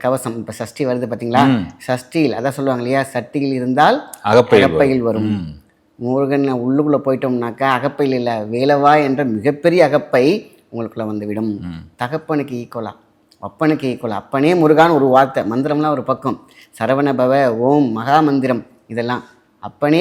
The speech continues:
Speaker 1: முருகான்ற அந்த மகா மந்திரத்தை சொல்லிட்டோம்னா, ஓடோடி வந்து உங்க பக்கத்துல ஒரு குழந்தை மாதிரியும், ஒரு பெரிய ஒரு பாதுகாப்பாகவும், ஒரு அரணாகவும், காவலனாகவும் இருக்கக்கூடிய ஒரே ஒரு கடவுள் அப்படின்னாக்கா, காக்கும் கடவுள். அதான் கந்தா கடவுளா அப்படிம்பாங்க, கடம்பா அப்படிம்பாங்க.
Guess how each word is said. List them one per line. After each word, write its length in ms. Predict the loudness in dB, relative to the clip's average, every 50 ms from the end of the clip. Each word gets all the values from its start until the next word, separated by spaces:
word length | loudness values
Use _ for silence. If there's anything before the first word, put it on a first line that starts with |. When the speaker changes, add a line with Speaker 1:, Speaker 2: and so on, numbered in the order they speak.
| 2 2
Speaker 1:
முருகான்ற 500 | 2 2 4 6 6 6 6 6 4 2 2 0
அந்த 280 | 0 2 2 2 4 4
மகா 260 | 2 2 2 0 0
மந்திரத்தை 380 | 0 0 0 -2 -2 -2 -4 -6
சொல்லிட்டோம்னா, 500 | -6 -6 -6 -6 -6 -6 -8 -6 -6 -6 -8 -8 -6 -6
ஓடோடி 380 | -4 0 2 4 4 4 4 4
வந்து 200 | 2 2 2 0 0
உங்க 120 | -2 -4 -6
பக்கத்துல 340 | -8 -8 -8 -8 -6 -6 -6
ஒரு 80 | -4 -4 -4
குழந்தை 240 | -4 -2 -2 -2 -2
மாதிரியும், 340 | -2 -4 -4 -4 -6 -8 -10 -12 _ -20 _ _ -6
ஒரு 140 | -4 -4 -2
பெரிய 260 | 0 -2 0 2 2 2
ஒரு 120 | 2 2 0 0
பாதுகாப்பாகவும், 760 | -2 0 0 0 0 -2 -2 -2 -2 -2 -2 -2 -2 -4 -6 -8 -12 _ -12
ஒரு 160 | -10 -8 -6
அரணாகவும், 580 | -6 -6 -6 -6 -4 -4 -4 -4 -4 -6 -8 -10 -14 -14 -8
காவலனாகவும் 720 | -6 -4 -4 -2 -4 -4 -4 -6 -6 -8 -6 -6 -6 -6 -6 -8 -16 -20 -20 _ _ -8
இருக்கக்கூடிய 520 | -8 -6 -4 -6 -6 -6 -6 -6 -4 -4 -4 -4 -6
ஒரே 280 | -8 -6 -6 -4 -2 -2 0 0 0 0 0
ஒரு 120 | -2 -2
கடவுள் 360 | -4 -6 -6 -4 -4 -4 -6 -8 -12 -14
அப்படின்னாக்கா, 420 | -12 -10 -10 -10 -10 -10 -10 -12 -10
காக்கும் 460 | -10 -10 -8 -8 -8 -8 -6 -6 -6 -4 -6
கடவுள். 260 | -6 -6 -6 -8 -10 -12
அதான் 240 | -10 -8 -6 -6 -8 -10
கந்தா 320 | -12 -10 -6 -2 0 2 2 2 0 -2
கடவுளா 400 | -4 -2 -2 -2 -2 0 0 0
அப்படிம்பாங்க, 420 | 0 0 -2 -4 -6 -6 -10 -12 -16 _ _ _ _ _ _ _ -8 -2
கடம்பா 320 | 2 2 4 6 8 8 8 8
அப்படிம்பாங்க. 420 | 8 4 2 2 0 -2 -4